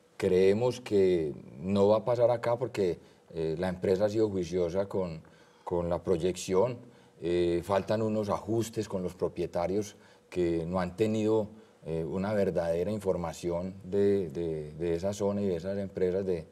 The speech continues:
de allá del sector de transpu-, de transporte en Medellín, Castilla, pero que aspiramos que en, en lo que va a correr del tiempo, pues va a haber un diálogo fluido, porque ya es una realidad,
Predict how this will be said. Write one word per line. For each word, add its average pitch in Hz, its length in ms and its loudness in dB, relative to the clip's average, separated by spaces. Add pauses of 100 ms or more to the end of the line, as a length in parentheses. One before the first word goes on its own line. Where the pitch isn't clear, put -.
de 80 80 -4
allá 78 140 -2
del 101 100 -4
sector 87 260 -4
de 90 100 -4
transpu-, 87 340 -6
de 80 160 -4
transporte 82 420 -8
en 104 60 -2
Medellín, 85 200 -4
Castilla, 104 460 -4 (300)
pero 110 200 4
que 107 220 6
aspiramos 104 680 2
que 95 320 2 (260)
en, 98 320 0
en 95 180 -2
lo 95 120 2
que 90 320 2 (160)
va 104 260 4
a 107 100 0
correr 117 360 4
del 113 160 0
tiempo, 117 440 -2 (320)
pues 90 160 2
va 95 60 6
a - 20 4
haber 92 160 6
un 107 120 0
diálogo 104 360 2
fluido, 92 500 2 (220)
porque 98 240 0
ya 85 100 4
es 85 80 2
una 104 160 0
realidad, 92 560 2